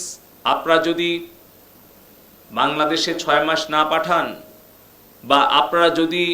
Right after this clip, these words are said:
বৈধ পথে না পাঠান, এই ক্ষতিটা কার হবে? এই ক্ষতিটা হবে আমাদের প্রবাসী ভাই বোনদের পরিবারের, আমাদের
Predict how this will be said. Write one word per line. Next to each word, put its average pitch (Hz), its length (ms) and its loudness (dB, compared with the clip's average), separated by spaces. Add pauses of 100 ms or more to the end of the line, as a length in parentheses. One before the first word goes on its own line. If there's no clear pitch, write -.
(640)
বৈধ 160 300 2 (120)
পথে 175 200 0 (100)
না 160 140 4
পাঠান, 175 360 2 (1200)
এই 147 80 0 (100)
ক্ষতিটা 156 320 -4 (140)
কার 165 160 6 (100)
হবে? - 220 -6 (840)
এই 143 60 0 (100)
ক্ষতিটা 147 400 -2
হবে 139 160 -2 (120)
আমাদের 135 340 0 (800)
প্রবাসী 131 520 -2 (160)
ভাই 117 240 -4
বোনদের 120 360 -6 (100)
পরিবারের, 135 480 0 (960)
আমাদের 113 300 -4